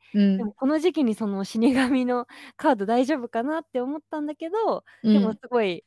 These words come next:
Speaker 2: 面白おかしく喋ってるから、
Speaker 1: うん。
Speaker 2: まあ、大丈夫なのかなって思った。
Speaker 1: まあ、でもちなみにその時にそこを受けた大学は落ちたけどね。
Speaker 2: <laughs>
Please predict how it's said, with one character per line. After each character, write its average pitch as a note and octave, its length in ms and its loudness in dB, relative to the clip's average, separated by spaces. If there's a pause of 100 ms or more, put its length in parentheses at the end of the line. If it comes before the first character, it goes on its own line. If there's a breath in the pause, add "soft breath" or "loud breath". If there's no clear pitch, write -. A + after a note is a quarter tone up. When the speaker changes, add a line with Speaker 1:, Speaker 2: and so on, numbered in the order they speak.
Speaker 2:
面 A3+ 180 0
白 A#3+ 200 -2
お A3+ 40 -4
か B3 140 0
し - 80 -14
く G3 80 -12
喋 G#3+ 260 -2
っ - 20 -2
て - 160 -8
る G#3+ 100 -2
か G3 140 -6
ら、 A3 260 0 (180)
Speaker 1:
う A3 60 2
ん。 G#3 180 8
Speaker 2:
ま F#3 80 0
あ、 - 20 -10 (100)
大 A3+ 160 4
丈 C#4 100 4
夫 A#3+ 100 4
な F#3 100 0
の F3 100 -6
か F#3+ 120 -8
な C#4+ 200 -2
っ - 40 -18 (140)
て E3+ 100 -10
思 F3 200 -10
っ - 20 -20 (100)
た。 F#3+ 260 -8 (380 soft breath)
Speaker 1:
ま D#4 100 4
あ、 D4 40 6
で C#4 120 6
も B3+ 120 2
ち - 140 -2
な D#4+ 120 4
み F#4 120 -2
に F#4 140 0
そ F4 100 -2
の E4+ 160 2
時 F#4 200 0
に B3+ 120 0
そ B3 120 -4
こ C4 120 2
を C4+ 60 4
受 C#4 140 -4
け A#3+ 40 -2
た G#3+ 80 -4
大 G3+ 200 0
学 G3+ 260 -4
は G3 160 -4
落 G#3 140 -6
ち - 40 -16
た A#3 100 -4
け - 100 -16
ど - 100 -18
ね。 C4+ 80 4
Speaker 2:
<laughs> F#4 720 2